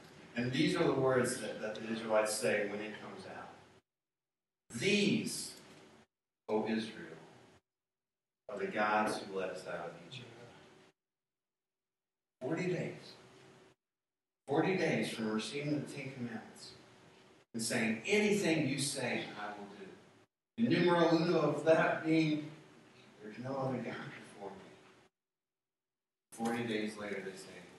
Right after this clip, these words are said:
"These are the gods who led us out of Egypt." But you see, we do the same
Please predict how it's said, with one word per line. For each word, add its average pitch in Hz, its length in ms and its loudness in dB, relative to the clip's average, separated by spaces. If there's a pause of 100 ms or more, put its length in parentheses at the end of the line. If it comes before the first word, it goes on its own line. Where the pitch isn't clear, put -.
(200)
"These 113 560 -6 (1040)
are - 120 -14
the - 140 -18
gods - 720 -4 (920)
who - 80 -12
led - 80 -10
us - 180 -16
out - 80 -16
of - 360 -16
Egypt." - 180 -8 (1600)
But - 400 -10
you - 80 -8
see, 113 260 -4
we 110 120 -2
do 113 260 -2
the 95 60 -10
same - 220 -10